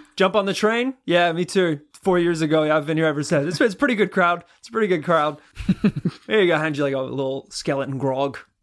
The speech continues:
Speaker 1: You're fine.
Speaker 2: <laughs> Okay, fast forward the better part of a hundred years, Rory, and Queen Wilhelmina of the Netherlands is sleeping in a bedroom at the White House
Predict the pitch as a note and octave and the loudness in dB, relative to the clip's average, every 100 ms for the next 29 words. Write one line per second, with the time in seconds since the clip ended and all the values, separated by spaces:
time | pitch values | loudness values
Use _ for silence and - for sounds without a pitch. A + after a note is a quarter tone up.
0 | _ G3+ D#3+ - B2+ C#3 - B3 C#4+ - | _ -10 -8 -6 -8 -6 -4 -4 -4 -8
1 | - _ _ - D3 C3+ A2 - G#3+ A3 | -14 _ _ -2 0 0 -2 0 0 0
2 | - - E3+ E3 D#3+ B2 B2+ D3 F3+ G3+ | -4 -2 2 2 2 0 0 2 2 0
3 | D#3 D3+ C3+ A2+ G#2+ - F3+ G#3+ G#3+ G3+ | 0 0 2 0 -2 0 0 2 2 0
4 | C#3 A#2+ B2 A#2 A2 - A2 G#2+ G#2+ G#2 | 0 0 0 0 -2 -2 0 0 0 -2
5 | - _ _ _ _ - B2+ - - A#3 | -8 _ _ _ _ -6 -6 -2 2 4
6 | C#4 D#4 D4 - F#3 A3+ A#3 G3+ A3+ G3+ | 4 4 2 0 0 2 2 0 2 2
7 | A3 G#3+ C3+ G#2+ _ C#3+ C#3+ C#3 C#3+ C#3+ | 2 2 0 -4 _ -2 0 2 2 2
8 | C3 A2+ G#2 - - _ _ _ _ D3+ | 0 -2 -4 -8 -14 _ _ _ _ -6
9 | A#2+ - D#3+ G3 G#3+ G#3+ G#3+ G#3 F3+ G3 | -4 0 0 0 -2 0 0 0 2 0
10 | E3 C3+ G#2+ G2+ - _ _ _ F#3 G3 | 0 0 0 -4 -10 _ _ _ -2 0
11 | E3 A#2+ A2 A2+ A2 G#2+ - | 0 0 0 0 -2 -2 -6